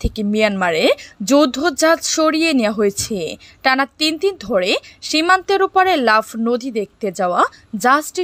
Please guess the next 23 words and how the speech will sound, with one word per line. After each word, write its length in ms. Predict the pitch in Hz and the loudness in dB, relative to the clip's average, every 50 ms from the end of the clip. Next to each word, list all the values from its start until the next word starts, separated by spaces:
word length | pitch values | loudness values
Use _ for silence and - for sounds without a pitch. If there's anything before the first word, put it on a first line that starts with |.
| - | -4
শনিবার 320 | - 359 359 311 359 359 330 - - | -4 -6 -4 0 0 0 0 0 -4
সকাল 240 | 226 208 - 208 202 - - | -4 -2 -2 -4 -6 -6 -8
থেকে 140 | 214 208 202 - | -6 -6 -2 0
দেখা 200 | 220 233 - 277 226 220 | -2 -2 -2 -4 -6 -6
যাচ্ছে 260 | 208 196 - - - 202 | -6 -6 -6 -8 -8 -6
না 60 | 185 180 170 | -8 -6 -4
বলে 140 | 196 196 190 180 - | -4 -4 -4 -2 -2
জানিয়েছেন 540 | 220 226 226 214 196 180 - - 226 247 381 571 _ - - - - - | -2 -2 -2 -2 -6 -8 -8 -4 -4 -2 -4 -4 _ -14 -20 -16 -12 -10
স্থানীয়রা। 600 | - - 285 269 262 269 254 233 220 202 196 175 151 139 147 - _ _ - - _ - - | -2 0 2 2 2 0 -2 -2 0 0 0 0 -2 -2 -4 -6 _ _ -20 -20 _ -6 -2
সেই 200 | 311 294 302 330 - - | 0 0 0 -2 -4 -6
সঙ্গে 220 | - 392 403 403 359 - | -10 -6 -6 -6 -6 -6
সীমান্তের 420 | 339 330 330 330 320 - 349 330 339 | -4 -2 -2 -4 -4 -4 -6 -6 -6
উপরে 220 | 285 - 339 339 330 254 226 | -2 0 2 2 2 0 -2
মিয়ানমারের 520 | 208 202 196 190 185 185 185 185 233 370 - _ - - _ _ - 190 | -2 -2 -4 -2 -2 0 0 0 -2 -2 -4 _ -18 -20 _ _ -2 0
বিস্ফোরণ 540 | 254 285 277 - - - 359 359 370 359 349 269 214 | 0 0 0 -2 0 2 2 2 2 2 -2 -2 -4
বিকট 300 | 254 240 - - 262 247 - - - | -4 -4 0 0 0 0 0 -4 0
শব্দ 240 | 226 202 190 - - 196 - | 0 0 0 0 -6 -8 -4
বন্ধ 180 | 220 220 226 220 247 208 | -4 -4 -2 -2 -4 -4
হয়েছে। 400 | 233 208 190 - - - - 202 175 156 117 113 - - - - - - - - 254 277 | -4 -4 -4 -4 -6 -8 -6 -6 -6 -6 -6 -8 -10 -12 -20 -20 -20 -12 -2 2 2 2
এদিকে 280 | 302 294 349 - 415 392 - | 2 0 -4 -6 -6 -10 -8
সেন্ট 200 | - 415 403 359 370 392 | -10 -10 -10 -6 0 2
মার্টিনে 360 | 381 392 381 392 381 381 392 311 240 | 2 2 2 -2 -4 -4 -4 -6 0
জেলা 200 | 269 254 254 254 | 0 2 2 2